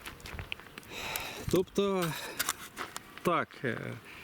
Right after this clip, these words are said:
чуть-чуть розказав за сьогодні, значить, підживку зробив, бо, е, вже трошки, як, е, ну, наперед трошки такі коротеньких відео зробив, буквально там по п'ять минут, по чотири, там несколько штук зробив, бо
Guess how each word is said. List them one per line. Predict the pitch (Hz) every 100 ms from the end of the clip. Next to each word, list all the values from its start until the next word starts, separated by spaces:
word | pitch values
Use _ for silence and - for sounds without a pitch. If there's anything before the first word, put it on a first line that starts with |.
| - - - - - -
чуть-чуть | - 190 202 190
розказав | 175 165 - 175 190 185 151
за | 147
сьогодні, | - 151 131 123 117
значить, | 123 117 113
підживку | - 135 170 190 -
зробив, | 127 143 160 196 170 - - - - -
бо, | 110 139 165 160 - -
е, | 147 151 147 156 156 165
вже | 151 139 165
трошки, | 151 160 - - 147 135
як, | 123 107 123
е, | 104 - - - - - - -
ну, | 277 185
наперед | 160 151 165 165 156
трошки | 156 147 -
такі | 147 156 143
коротеньких | - 156 160 165 139 160 170
відео | 165 147 156 139
зробив, | 160 160 190 156
буквально | 120 113 135 123 120
там | 120 110
по | 123
п'ять | 113 196 226 -
минут, | 180 170 156
по | 151
чотири, | 139 147 190 190 147
там | 143 131
несколько | 139 - 139 131 139
штук | - 120
зробив, | 131 147 175 123
бо | 123